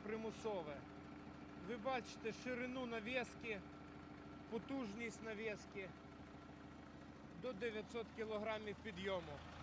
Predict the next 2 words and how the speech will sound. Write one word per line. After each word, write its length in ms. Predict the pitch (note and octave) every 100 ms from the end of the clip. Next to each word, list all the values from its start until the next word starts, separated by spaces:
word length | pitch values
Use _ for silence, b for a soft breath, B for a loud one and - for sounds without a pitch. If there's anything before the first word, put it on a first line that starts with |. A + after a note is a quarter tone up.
| - - - - - - - - - - - - - - - - - - - - - - - - - - - - - - - - -
Дуже 320 | A3+ A3 G#3
зручно. 600 | E3 A#3 C4 B3+ - G#3+